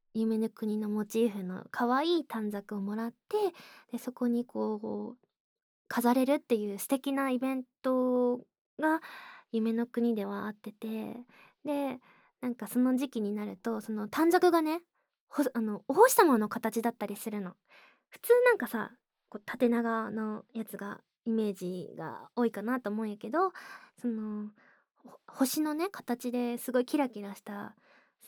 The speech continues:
あの、短冊を配ってて、キャストの人が配ってて、それがすごいね、私は好きでした。みんななんか色々ね、お願い事書いて、みんなで飾るんですけど、今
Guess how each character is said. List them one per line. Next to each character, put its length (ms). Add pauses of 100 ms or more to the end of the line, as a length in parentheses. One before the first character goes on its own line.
(140)
あ 80
の、 220
短 200
冊 720
を 100
配 260
っ 40
て 160
て、 240
キ 140
ャ 40
ス 100
ト 100
の 100
人 220
が 100
配 240
っ 20
て 180
て、 280 (380)
そ 80
れ 100
が 120
す 160
ご 120
い 80
ね、 380 (280)
私 360
は 80
好 60 (100)
き 120
で 140
し 80
た。 160 (640)
み 120
ん 40
な 100
な 120
ん 20
か 140
色 220
々 160
ね、 280 (540)
お 80
願 280
い 60
事 380 (800)
書 60
い 120
て、 420 (280)
み 100
ん 80
な 60
で 60
飾 280
る 100
ん 60
で 100
す 100
け 120
ど、 100
今 300